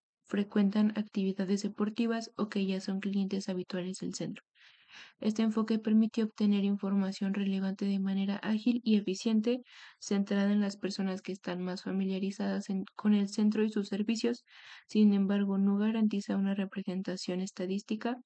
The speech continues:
completamente exhaustiva de la población general. La selección se hizo con el objetivo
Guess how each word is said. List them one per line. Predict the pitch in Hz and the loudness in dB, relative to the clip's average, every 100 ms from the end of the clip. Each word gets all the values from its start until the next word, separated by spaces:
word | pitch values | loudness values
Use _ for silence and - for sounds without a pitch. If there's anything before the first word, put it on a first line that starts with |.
| _ _ _ - _ | _ _ _ -20 _
completamente | - 196 202 214 220 214 202 208 | -4 0 0 2 4 4 4 0
exhaustiva | 208 196 196 - 196 202 208 | -4 -6 -8 -4 -2 0 0
de | 190 | -2
la | 190 | -4
población | 185 185 180 190 185 196 | -4 -4 -4 -4 -6 -4
general. | 190 180 170 196 _ _ _ _ - - - | -4 -4 -6 -8 _ _ _ _ -20 -20 -10
La | - 196 | -4 0
selección | 208 202 202 202 208 | 0 0 0 2 2
se | 202 214 | 4 2
hizo | 208 202 202 | 2 0 -4
con | - 190 | -2 -2
el | 185 | 0
objetivo | 185 - 180 190 180 185 185 | -2 -4 -4 -2 -2 -2 -4